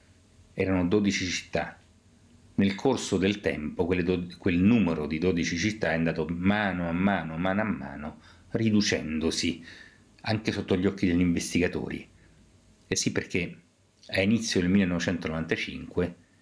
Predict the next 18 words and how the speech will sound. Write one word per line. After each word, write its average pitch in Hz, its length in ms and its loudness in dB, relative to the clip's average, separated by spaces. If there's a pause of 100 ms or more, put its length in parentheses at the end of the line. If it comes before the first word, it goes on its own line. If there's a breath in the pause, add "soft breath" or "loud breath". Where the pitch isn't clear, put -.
(240 soft breath)
è 101 100 -2
inizio 92 720 -2
la 98 100 0
lunga 120 500 6
caccia - 720 -4 (800)
da - 100 -2
parte 92 340 0
di 85 140 0
alcuni 95 720 2 (1300)
agenti 85 580 0
speciali - 420 -2
dell'F 80 280 -4
B - 80 -2 (240)
I - 240 -10 (1040 soft breath)
agli 90 260 0
attentatori 90 600 0
dell'undici 82 520 4
settembre. 76 720 -6